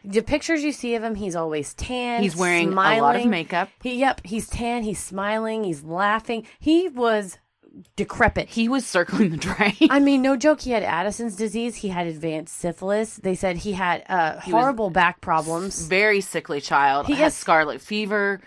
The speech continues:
Speaker 1: He had a recurring malaria after he came back from World War Two. I mean, he was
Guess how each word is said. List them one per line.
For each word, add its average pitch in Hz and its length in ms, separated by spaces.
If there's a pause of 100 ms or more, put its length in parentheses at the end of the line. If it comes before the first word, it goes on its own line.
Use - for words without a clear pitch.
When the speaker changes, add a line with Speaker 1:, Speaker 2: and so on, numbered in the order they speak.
Speaker 1:
He 247 80
had 233 260
a 208 220
recurring 220 720
malaria 208 540
after 208 360
he 196 100
came 208 200
back 202 180
from 202 180
World 196 180
War 190 140
Two. 220 180
I 202 40
mean, 202 140
he 285 200
was 262 240